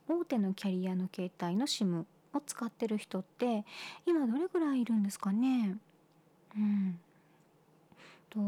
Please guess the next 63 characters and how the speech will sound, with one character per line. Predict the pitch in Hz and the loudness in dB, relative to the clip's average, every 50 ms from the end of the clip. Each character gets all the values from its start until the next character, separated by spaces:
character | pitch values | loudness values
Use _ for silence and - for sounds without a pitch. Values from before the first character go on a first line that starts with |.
| 196 202 - | -2 -2 -4
端 | 277 294 311 311 320 330 - - | -6 -4 -2 -2 -2 -2 -4 -4
末 | 320 277 | -4 -2
代 | 302 294 302 294 | -2 0 0 2
を | 302 320 | 2 2
ね、 | 370 359 | 2 2
分 | 269 262 254 247 | 2 2 0 0
割 | 240 - 240 233 - - 240 | 0 -2 -4 -6 -4 -2 0
に | 226 226 226 | 0 0 0
し | 214 - | -2 -4
て、 | - - 339 330 302 240 - - | -6 -2 -2 0 0 0 -2 -2
毎 | - 233 240 233 | -2 -2 -2 -2
月 | - - - - - 240 | -4 -6 -10 -4 -2 0
の | 233 226 | 0 0
使 | 214 - - 220 | 0 -2 -4 -2
用 | 226 226 220 214 | 0 0 0 0
料 | 196 185 180 160 160 185 - _ | 0 -2 -2 -4 -6 -8 -10 _
と | - 294 | -2 -2
一 | 254 226 | 0 0
緒 | - - - 208 | -2 -2 0 2
に | 190 190 | 0 0
支 | - - 196 | 0 -4 -6
払 | - - 196 196 196 196 196 | -4 -4 -2 -2 -2 -2 -4
う | - | -4
こ | - - 185 | -6 -10 -10
と | - 180 | -8 -6
で、 | 208 - 285 269 247 226 - - - - - - - _ - | -6 -4 -4 -4 -4 -6 -8 -12 -20 -20 -20 -20 -20 _ -8
ま | - | -8
あ、 | - | -6
多 | - 269 | -4 -4
少 | - - 320 311 320 | -4 -2 -2 0 0
の | 320 320 | 0 0
割 | 302 294 285 285 269 269 | 0 0 2 2 0 0
引 | 269 - - - 269 | -2 -2 -2 -2 0
は | 262 254 247 320 | 0 0 0 0
あ | 240 | 0
り | 226 233 | 0 2
ま | 220 220 226 220 | 2 2 2 0
す | - - | -4 -4
よ | 175 180 | -4 -2
ね。 | 220 277 392 480 - _ _ _ _ _ _ _ _ _ _ _ _ _ _ _ _ _ - _ - - - - _ _ _ _ _ _ _ _ _ - | 0 0 -2 -2 -4 _ _ _ _ _ _ _ _ _ _ _ _ _ _ _ _ _ -20 _ -20 -20 -20 -20 _ _ _ _ _ _ _ _ _ -6
で | 311 311 | -2 0
も、 | 302 311 311 302 | 2 2 2 0
キ | 294 - - | 0 -2 -4
ャ | 254 | -4
リ | 247 269 277 302 311 | -2 0 0 0 0
ア | 320 | 0
で | 320 302 339 339 | 0 0 0 2
の | 330 339 320 302 | 2 2 2 0
契 | - - 254 226 | 0 -2 0 0
約 | 220 220 214 - - - 220 | 0 0 -2 -4 -6 -10 -10
っ | 214 | -10
て、 | _ _ - - 240 233 220 214 | _ _ -6 -4 -2 0 0 0
ま | 262 269 254 | 0 0 -2
あ、 | |
月 | - - - - - 381 | -2 -4 -8 -4 0 2
に | 349 269 196 | 2 2 2
一 | 190 - - - 233 | 0 -2 -2 -2 0
万 | 233 233 233 226 226 233 233 | 0 2 2 2 2 2 2
円 | 226 233 226 | 2 0 0
と | - - 233 | -2 -4 -6
か | - - 214 202 | -6 -2 0 0
も | 190 202 233 | 2 2 0
っ | 277 | -2